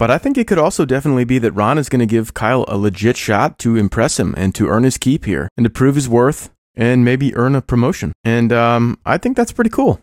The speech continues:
I'm good with that. I, I think Kyle Smith is a guy, uh, in, in my own investigation, um, who has indeed been responsible for many draft successes for the Redskins.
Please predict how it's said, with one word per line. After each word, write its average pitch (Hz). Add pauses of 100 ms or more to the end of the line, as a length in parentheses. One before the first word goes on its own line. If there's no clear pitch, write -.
I'm 151
good 190
with 196
that. -
I, 123
I 131
think 226
Kyle 190
Smith 156
is 135
a 131
guy, 127 (140)
uh, 104
in, 113
in 120
my 113
own 123
investigation, 117 (200)
um, 98
who 147
has 131
indeed 135
been 139
responsible 131
for 107
many 113
draft 107
successes 98
for -
the 123
Redskins. 131